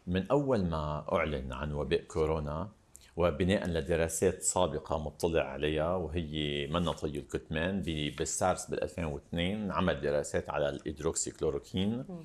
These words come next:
Speaker 1: اللي هو بنعالج فيه الملاريا وبنعالج فيه بعض الأمراض الروماتيزم والتهاب المفاصل المناعي،
Speaker 2: مم.
Speaker 1: واللي بين، آه، فعاليته بم-، ب-، آه، ضد السارس. وهلأ على الكورونا اللي هو الكوفيد تسعتاشر،
Speaker 2: مم.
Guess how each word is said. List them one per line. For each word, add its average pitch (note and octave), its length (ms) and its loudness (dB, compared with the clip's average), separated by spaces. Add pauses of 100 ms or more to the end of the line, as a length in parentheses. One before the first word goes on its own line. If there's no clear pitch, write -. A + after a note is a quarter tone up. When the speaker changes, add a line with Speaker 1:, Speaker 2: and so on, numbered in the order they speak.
(160)
Speaker 1:
اللي F2 140 0
هو F2+ 100 4
بنعالج D#2+ 320 0
فيه - 240 -6
الملاريا D#2 540 2
وبنعالج D2 340 -2
فيه E2+ 400 -4 (120)
بعض E2 300 0
الأمراض D#2 400 0
الروماتيزم D2 580 -4
والتهاب D#2 340 -6
المفاصل D#2 640 -2
المناعي، F2 720 0
Speaker 2:
مم. F#3+ 60 -10 (280)
Speaker 1:
واللي F2+ 220 2
بين، E2 460 2 (380)
آه، D#2 220 4
فعاليته E2+ 680 0
بم-، D2 280 -2 (200)
ب-، C#2 460 -2
آه، C#2+ 260 2
ضد C#2+ 280 -2
السارس. F2 600 0
وهلأ D#2+ 460 0
على D2+ 180 -2
الكورونا D#2 560 0
اللي C#2 200 -6
هو D2 200 -2
الكوفيد C#2+ 640 -2
تسعتاشر، C#2+ 480 -2
Speaker 2:
مم. C#3 120 -2